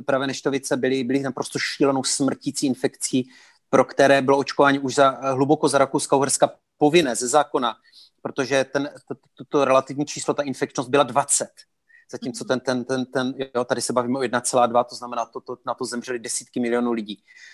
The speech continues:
Speaker 1: To znamená, my tady máme jako nějakou intervenci, očkujeme samozřejmě různýma látkami, se nedá porovnat. Nicméně ten princip je identický, že učíme imunitní systém nějak bojovat s nějakým známým patogenem. A po dvě stě dvaceti letech, po té, co generace a generace jsou očkované,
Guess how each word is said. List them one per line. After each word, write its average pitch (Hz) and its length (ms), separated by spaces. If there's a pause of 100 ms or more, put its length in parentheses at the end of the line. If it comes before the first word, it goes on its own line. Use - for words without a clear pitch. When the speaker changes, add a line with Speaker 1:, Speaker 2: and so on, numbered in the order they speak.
(240)
Speaker 1:
To 151 80
znamená, 196 220
my 190 80
tady 220 180
máme 196 440
jako 156 240
nějakou 170 500
intervenci, 131 800
očkujeme 151 440
samozřejmě 139 320
různýma 131 440
látkami, 120 360
se - 140
nedá 123 180
porovnat. 113 420
Nicméně 143 600
ten 156 160
princip 135 320
je 160 60
identický, 120 520
že 139 80
učíme 127 340
imunitní 131 360
systém 110 320
nějak 117 220
bojovat 113 300
s - 40
nějakým 120 260
známým 117 260
patogenem. 101 480 (600)
A 107 120
po - 160
dvě 156 180
stě 226 160
dvaceti 196 380
letech, 180 300
po 123 120
té, 160 140
co 170 120
generace 180 580
a 170 80
generace 143 480
jsou 190 140
očkované, 98 640